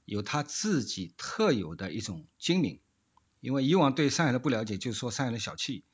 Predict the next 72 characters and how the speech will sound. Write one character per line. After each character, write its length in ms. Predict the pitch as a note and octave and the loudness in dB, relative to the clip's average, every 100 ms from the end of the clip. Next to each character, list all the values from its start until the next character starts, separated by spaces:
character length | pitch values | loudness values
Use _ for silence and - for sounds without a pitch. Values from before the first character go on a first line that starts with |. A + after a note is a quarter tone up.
| _ _ _ | _ _ _
那 100 | - | -6
我 100 | A#2+ | -4
觉 160 | A#2+ F3 | 0 2
得 80 | E3 | 2
上 160 | - | 4
海 60 | F3+ | 4
人 100 | C#3 | 4
呢， 100 | A#2+ | 0
比 140 | A2 F#2 | -4 -8
较 160 | G2 | -6
精 220 | G2+ F3 | -2 0
明， 180 | D#3+ D2 - _ | 0 -2 -10 _
比 80 | - | -6
较 80 | B2 | -2
能 180 | G#2 A2 | -2 -2
干， 240 | C#3+ A2 - _ _ _ _ _ _ _ | -2 -4 -10 _ _ _ _ _ _ _
设 180 | - F#3+ | 2 4
雅 180 | B2 D#2 | 4 0
何 200 | - B2 | -2 -2
须 180 | - A#2+ | -2 -4
大。 220 | A#2 - | -6 -10
我 120 | - A#2 | -10 -6
觉 120 | C#3+ | -4
得 20 | |
上 160 | - F3 | -2 0
海 60 | |
人 120 | C3+ C3 | 0 0
的 80 | C3 | 0
那 80 | |
种 100 | C3 | -2
精 140 | A#2+ C3 | -2 -4
神， 100 | A#2 | -2
麻 220 | G#2 C#3+ | -2 -2
雀 160 | E3+ E3 | 0 -2
虽 180 | - | 0
小， 180 | E3+ G#2 | -2 -2
五 160 | G#2+ G#2+ | -6 -6
脏 200 | C3 D3+ | -4 -4
俱 120 | D#3 | -4
全， 280 | A2+ E2 - _ _ - - - | -4 -10 -18 _ _ -20 -18 -6
就 120 | F#3 | 0
是 80 | D#3 | 2
有 140 | A#2+ | 2
一 100 | C#3 | 2
种 240 | D3 C#3+ | 2 0
条 280 | A2 - C3 | 0 -2 0
理， 260 | F#3+ G2 E2 - | 0 -2 -6 -10
有 140 | G#2+ | -4
一 120 | C3 | -2
种， 260 | D3 A#2+ G#2 | 0 -2 -4
一 60 | A#2 | -8
种， 360 | A#2 G#2 F#2+ - _ - | -8 -8 -10 -14 _ -20
呃， 140 | - | -8
次 220 | - - | -2 0
序， 260 | - - - _ _ _ | 0 -2 -8 _ _ _
来 180 | - A#2 | -10 -8
把 220 | A2+ B2 | -4 -4
我 160 | B2 G#2 | -2 -2
们 440 | A2+ B2+ B2+ C3+ | -2 -2 -2 -4
以 160 | F#2 G#2+ | -8 -6
前 160 | F#2+ C3 | -4 -2
上 160 | D#3+ | 0
海 100 | B2+ | 0
人 140 | B2 B2+ | 0 -2
那 100 | A#2 | -2
种 220 | A#2 G2+ | -4 -8
很 440 | - G#2+ A#2+ B2 - _ _ _ _ _ - | -6 -6 -6 -6 -12 _ _ _ _ _ -6
紧 320 | - G#2+ A2 | -4 -2 -4
迫 180 | - G3 | 0 0
的 120 | B2 | 0
生 220 | - E3 | 0 0
活 260 | D3 G2 | -2 -6